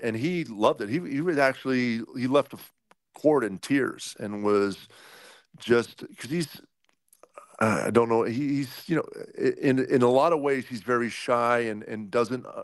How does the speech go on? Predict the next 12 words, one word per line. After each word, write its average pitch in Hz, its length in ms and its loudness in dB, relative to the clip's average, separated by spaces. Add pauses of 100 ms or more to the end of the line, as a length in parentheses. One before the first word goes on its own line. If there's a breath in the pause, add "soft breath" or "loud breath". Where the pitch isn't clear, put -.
really 113 340 -2
know 107 540 2 (880 soft breath)
how 117 220 2
people 117 340 -6
felt 110 320 2
about 92 300 0
him. 90 100 -4
And, 98 140 -8
and 101 240 -6
the 101 80 2
love 120 320 2
that 110 140 0